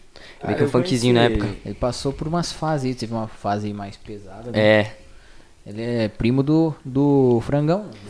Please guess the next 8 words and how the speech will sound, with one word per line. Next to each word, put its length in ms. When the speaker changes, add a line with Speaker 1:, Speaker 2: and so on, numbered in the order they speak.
Speaker 2:
Frangolino, 380
Speaker 1:
Sim, 60
sim, 60
esse 120
Frangolino. 200
Speaker 2:
Frangolândia, 760
né? 240
Speaker 1:
<laughs> 360